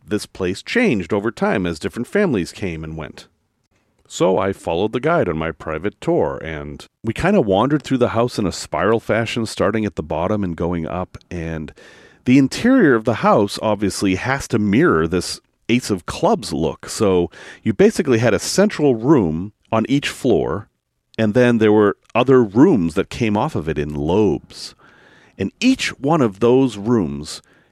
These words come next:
had what you could only describe as kind of a rolling garage door on it. And if they only wanted to heat certain parts, they'd pull these doors down and, and seal off the rooms.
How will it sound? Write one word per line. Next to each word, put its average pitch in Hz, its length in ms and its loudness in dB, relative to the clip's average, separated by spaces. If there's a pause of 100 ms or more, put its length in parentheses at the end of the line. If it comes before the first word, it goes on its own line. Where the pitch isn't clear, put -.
had 120 380 -2
what 113 180 0
you 120 80 2
could 127 160 -2
only 185 160 2
describe 123 560 -2
as 87 100 -4
kind 107 200 -4
of 98 80 -4
a 90 80 0
rolling 127 540 2
garage 101 680 -4
door 101 360 0
on 71 200 -8
it. - 180 -18 (260)
And 87 80 -2
if 85 80 -8
they 110 120 0
only 196 180 0
wanted 208 280 2
to 123 60 2
heat 156 300 -2
certain 117 320 -4
parts, - 400 -2
they'd 92 220 -4
pull 165 200 -4
these 143 240 -2
doors 135 300 0
down 73 240 -4
and, 76 200 -10
and - 140 -10
seal 120 340 -6
off 85 220 -8
the - 80 -10
rooms. 78 380 -8